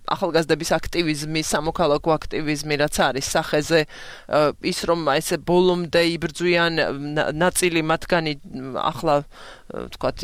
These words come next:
იზოლატორებშია და სულ მალე გათავისუფლდებიან, ნაწილი უკვე გამოვიდა. შეიძლება ეხ-, ეწევა, მაგრამ გარკვეული პაუზა, რაღაცა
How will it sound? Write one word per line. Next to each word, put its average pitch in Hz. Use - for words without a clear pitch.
იზოლატორებშია 160
და 139
სულ 156
მალე 156
გათავისუფლდებიან, 165
ნაწილი 170
უკვე 175
გამოვიდა. 180
შეიძლება 254
ეხ-, 240
ეწევა, 208
მაგრამ 156
გარკვეული 202
პაუზა, 185
რაღაცა 147